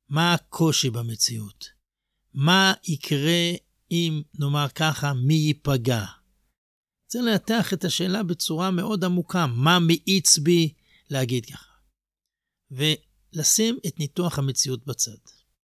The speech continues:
אחר כך צריך לנתח באופן עמוק מאוד את הסוגיה. כאילו אין שאלה מציאותית.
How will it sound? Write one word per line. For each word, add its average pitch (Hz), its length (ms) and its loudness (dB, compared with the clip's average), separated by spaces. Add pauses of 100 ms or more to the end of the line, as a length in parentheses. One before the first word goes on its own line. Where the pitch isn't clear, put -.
(920)
אחר 165 280 0
כך 202 420 -6
צריך - 300 -4
לנתח 160 880 -2
באופן 165 340 -6 (160)
עמוק 160 420 0
מאוד 147 340 -2
את 151 160 -4
הסוגיה. 117 540 -2 (1300)
כאילו 214 640 0
אין 185 300 0
שאלה 135 400 0
מציאותית. 113 760 -6